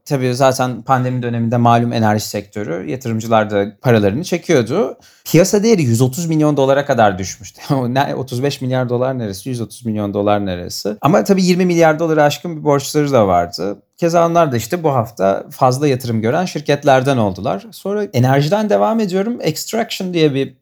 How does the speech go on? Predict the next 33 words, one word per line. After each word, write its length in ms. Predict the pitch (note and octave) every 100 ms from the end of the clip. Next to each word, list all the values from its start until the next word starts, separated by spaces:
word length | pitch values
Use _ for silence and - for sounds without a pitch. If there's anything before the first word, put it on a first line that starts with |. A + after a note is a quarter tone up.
| D3+
şirketimiz. 580 | - C3 C3 C3 - E3+
Hafta 300 | D3+ - F#3+
başından 320 | F#3+ G3 G3
itibaren 400 | F#3+ F#3+ A3 A3
yüzde 320 | D3+ D3+ D3
üç 300 | G3 F#3+ -
yüz 160 | D#3+ D3+
değer 340 | C#3+ D3 D#3
kazandı. 640 | C#3+ A2+ G2+ G2 G#2+ F#3+ -
İki 240 | E3 - D#3+
bin 80 | G3
on 120 | G#3+
altıda 460 | G3+ G3 G#3+ B3+
piyasa 320 | G#3 F#3+ F3+ F#3+
değeri 280 | F#3+ F3
dört 220 | E3+ F#3+ F#3+
milyar 360 | F3+ F#3+ F#3
dolar 280 | F3+ F3+ F#3
olan 340 | F3+ F#3 F#3
bu 40 | G3
şirket 440 | - D#3 - A#3
bu 100 | E3+
pandemi 420 | - D3+ D#3 F3+
döneminde 320 | F3+ E3+ F#3 G#3+
yüz 240 | E3+ D#3+
milyon 360 | F3+ F3 E3+ E3
dolar, 460 | E3 F3 - - -
e, 260 | - -
civarına 460 | C3+ C#3+ C#3 C#3 D#3
kadar 400 | C#3 - A3+ - - - - _ -
piyasa 360 | D#3 D3 D3
değeri 300 | C3 C#3 G3
geriledi. 680 | D#3 D#3 D3 C#3+ A#2+ E3+ -